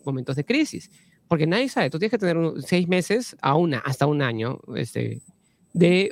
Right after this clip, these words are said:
un fondo de emergencia. Y eso, eso lo, también lo enseñamos en, en las clases, cómo creas ese fondo. Eso es muy importante, ¿por qué? Porque la paz interior, tener tus,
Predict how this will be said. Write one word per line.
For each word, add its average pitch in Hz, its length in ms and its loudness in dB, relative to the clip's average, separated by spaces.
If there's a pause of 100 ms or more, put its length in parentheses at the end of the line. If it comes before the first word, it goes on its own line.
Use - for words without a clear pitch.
un 175 160 0
fondo 170 320 0
de 165 40 2
emergencia. 143 360 0
Y 147 40 0
eso, 170 140 -2
eso 170 220 -2
lo, 165 160 0
también 156 240 -2
lo 160 60 -2
enseñamos 147 280 0
en, 139 120 0
en 135 160 -2
las 127 100 -4
clases, 139 460 -2 (360)
cómo 180 220 0
creas 214 360 2
ese 151 180 0
fondo. 127 240 -2
Eso 135 120 0
es 151 40 0
muy 170 160 0
importante, 156 480 -2
¿por 147 160 -4
qué? 143 180 -4
Porque 139 380 -4
la 143 240 0
paz 220 460 -2
interior, 135 480 -2
tener 143 240 -2
tus, 147 200 -10